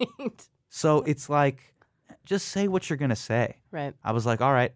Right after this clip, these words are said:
Speaker 2: N-, now that doesn't, I'm not, I don't wanna say that I wasn't nervous. I was nervous. And it was really, really nerve-wracking because the whole night they were all giving each other awards. You don't see this in the clip,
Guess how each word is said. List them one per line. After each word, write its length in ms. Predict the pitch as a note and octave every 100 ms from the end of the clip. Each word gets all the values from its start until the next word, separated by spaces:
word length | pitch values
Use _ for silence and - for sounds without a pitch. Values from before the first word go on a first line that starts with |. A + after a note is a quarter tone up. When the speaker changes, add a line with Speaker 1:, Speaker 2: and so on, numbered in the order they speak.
| -
Speaker 2:
N-, 180 | A#2+
now 100 | B2+
that 120 | C#3 E3
doesn't, 260 | F3 E3 -
I'm 120 | B2
not, 160 | C#3+ -
I 80 | C3+
don't 80 | D3
wanna 180 | D3 A#2+
say 260 | - B2
that 120 | A2 G#2
I 60 |
wasn't 280 | G#2+ G#2 G#2
nervous. 340 | G#2 G#2+ - -
I 80 | G#2+
was 320 | G#2 G#2+ G2+
nervous. 420 | - E2 - - _ _ _ _
And 300 | - A2 G#2+
it 80 | G#2
was 180 | A#2 G2+
really, 420 | G2+ B2+ C3 A#2+
really 640 | G#2 A2 A2 G#2 G#2 G2+ F#2+ _ _ _ _ _ _ _ _ _ -
nerve-wracking 720 | A2+ C3 C3+ A2+ G2+ - G#2+
because 320 | G2+ - G2+
the 100 | G2+
whole 420 | G2 - B2+ C#3
night 380 | D#3+ E3 C#3 G#2+ -
they 100 | A2
were 160 | A2
all 200 | - A#2
giving 280 | A2 A2 A2+
each 200 | A2+ -
other 180 | G#2+ G2+
awards. 580 | G#2 G#2+ C3 D3+ D#3 B2
You 60 | C#3+
don't 160 | D#3
see 220 | - C#3+
this 320 | D#3 G#2+ G#2+ -
in 100 | G#2
the 60 |
clip, 460 | G2+ - D3+ A2 -